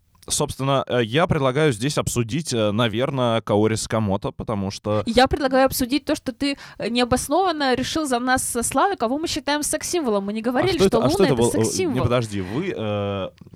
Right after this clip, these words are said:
Speaker 1: издали текст,
Speaker 2: Издали.
Speaker 1: в котором полемизировали о, э,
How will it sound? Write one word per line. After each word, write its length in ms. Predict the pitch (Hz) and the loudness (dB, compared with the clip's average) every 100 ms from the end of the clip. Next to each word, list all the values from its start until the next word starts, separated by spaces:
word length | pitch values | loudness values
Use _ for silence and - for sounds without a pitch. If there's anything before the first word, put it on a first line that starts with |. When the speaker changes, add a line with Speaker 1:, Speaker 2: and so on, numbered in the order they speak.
| - _ _ - _ _ _ _ 311 - _ _ | -20 _ _ -20 _ _ _ _ -20 -20 _ _
Speaker 1:
издали 380 | - 131 139 180 | -8 0 4 4
текст, 420 | 127 104 104 - - _ | 0 -4 -8 -12 -20 _
Speaker 2:
Издали. 560 | 233 - - - - - - - | -4 2 4 6 4 2 -2 -8
Speaker 1:
в 60 | - | -4
котором 340 | 123 185 190 - | 0 2 2 0
полемизировали 1000 | - 147 147 147 120 196 190 160 143 135 - - | 0 2 0 -2 0 2 4 6 4 4 0 0
о, 360 | 131 143 143 - | 6 8 8 6
э, 580 | 104 107 104 104 98 95 | 4 2 4 4 4 2